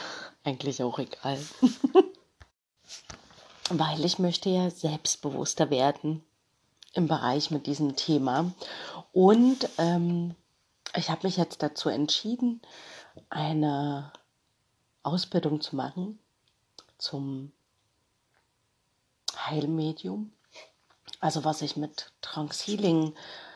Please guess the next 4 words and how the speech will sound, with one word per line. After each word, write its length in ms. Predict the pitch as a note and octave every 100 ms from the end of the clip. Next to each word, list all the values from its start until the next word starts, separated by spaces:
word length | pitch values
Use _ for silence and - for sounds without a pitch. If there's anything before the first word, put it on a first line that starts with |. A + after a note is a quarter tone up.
| - _
beschäftigt 960 | E3+ - E3+ - - D3+ C#3+ - - -
und 500 | D#3 D#3 D3+ - - D#3
weiterbildet 840 | D#3+ D3+ D#3+ - D3 D3+ D3+ E3+ -
und 460 | - - - -